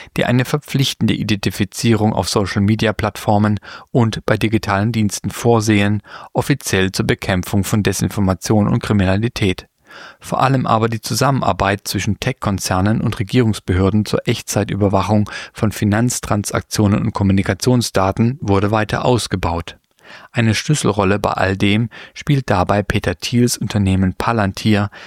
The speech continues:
das hochentwickelte Software zur Analyse und Verknüpfung riesiger Datenmengen bereitstellt.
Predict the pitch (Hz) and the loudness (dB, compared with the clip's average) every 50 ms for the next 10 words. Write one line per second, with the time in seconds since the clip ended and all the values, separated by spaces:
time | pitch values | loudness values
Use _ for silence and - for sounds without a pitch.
0 | - - _ - 101 95 - - - 143 143 139 - - 156 131 - - 120 104 | -20 -16 _ -2 -2 -2 -2 0 2 2 2 2 2 -2 -2 -2 0 0 0 0
1 | 104 92 - 95 - - 120 120 - - - - 107 101 101 - - - - 101 | 0 -2 -2 -4 -2 -2 -2 -2 -2 -4 -2 0 0 0 0 0 -2 -2 0 0
2 | 95 90 90 95 104 104 104 98 - 110 107 107 - 170 139 120 - - 139 - | 0 0 2 2 2 2 2 4 4 2 2 2 0 -2 -2 -2 0 0 0 0
3 | - - 110 98 - - - 107 101 101 98 - 127 127 123 - 127 131 131 - | 0 -2 -2 -2 -2 0 0 0 0 0 0 -2 -2 0 0 2 2 2 0 2
4 | - 113 95 90 - - 98 92 90 90 92 92 95 101 110 110 117 110 110 104 | 0 0 0 0 -2 -2 -2 -2 0 0 0 0 0 0 -2 0 0 -2 -2 -2
5 | - - - - 95 87 - - - | -4 -6 -4 -2 -2 -2 -2 -6 -10